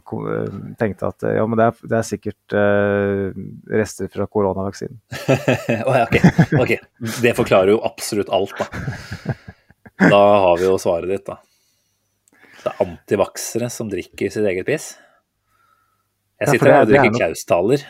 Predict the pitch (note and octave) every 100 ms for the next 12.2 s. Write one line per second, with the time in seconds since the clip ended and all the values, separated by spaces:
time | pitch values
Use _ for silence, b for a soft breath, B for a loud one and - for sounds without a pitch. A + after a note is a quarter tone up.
0 | - C3 A#2 A2+ A#2 G#2 B2 G#2+ F#2 F2
1 | F2+ F#2+ F#2 F#2 G2+ G2 E2 F2+ G#2 -
2 | - D3 C#3 - D#3 B B B B B
3 | - G#3 A#2+ A#2+ A#2+ A#2 A2+ A2 A2 A2
4 | G#2+ G#2 G#2 G#2 G#2 G2 _ B B B
5 | _ _ - - D4+ - - - - -
6 | - - - - - C3 C#3 C3+ A#2 -
7 | A2+ A2+ A#2+ C3+ B2+ b b b _ _
8 | _ _ _ _ _ B2 B2 B2 C3 G2+
9 | G2 F#2+ G#2+ G#2 G#2 B2 A2+ - - G#2
10 | G2+ G#2 _ _ _ _ - A#2+ G2 A2
11 | - G2+ - G#2+ E2+ F#2+ F2+ F#2 F#2 G#2
12 | F#2+